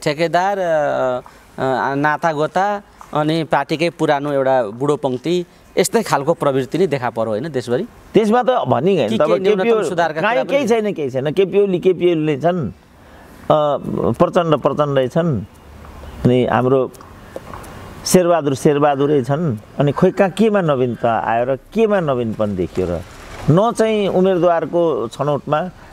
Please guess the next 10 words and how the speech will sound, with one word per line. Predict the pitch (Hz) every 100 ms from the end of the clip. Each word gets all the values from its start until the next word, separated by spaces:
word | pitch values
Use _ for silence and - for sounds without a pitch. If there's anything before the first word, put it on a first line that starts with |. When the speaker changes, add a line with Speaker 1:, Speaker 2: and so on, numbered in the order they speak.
| - -
Speaker 2:
कुनै | 151
वैज्ञानिक | 143 139 143 143
आधारहरू | - 123 117 101 98
दिइयो। | 101 101 98 95 85 -
विनोद | 117 147 143
चौधरीहरू | 147 143 143 135 120
बरु | 110 113 113
आए, | 101 117 131 - - -
उमेश | 143 143 -
श्रेष्ठहरू | 117 - 113 101 107